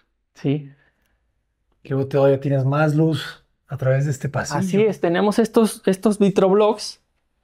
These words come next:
Speaker 1: que también es un juego muy interesante de luz cuando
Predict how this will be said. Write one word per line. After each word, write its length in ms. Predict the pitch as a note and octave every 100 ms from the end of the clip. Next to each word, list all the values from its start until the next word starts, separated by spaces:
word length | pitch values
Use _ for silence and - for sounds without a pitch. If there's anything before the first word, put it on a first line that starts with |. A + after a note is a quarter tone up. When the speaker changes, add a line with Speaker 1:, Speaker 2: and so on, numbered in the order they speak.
| _ _ _ _ _ _ _ _ _ - _
Speaker 1:
que 100 | -
también 340 | D#3 D#3 D#3 G3
es 120 | G#3
un 140 | A3 G3
juego 240 | A3+ A3+
muy 200 | G#3 B3
interesante 540 | C4 A3 F3 G3+ G#3 G#3+
de 80 |
luz 360 | G3 A3 C4 G3+
cuando 600 | - E3 D#3 D3+ C#3+ C#3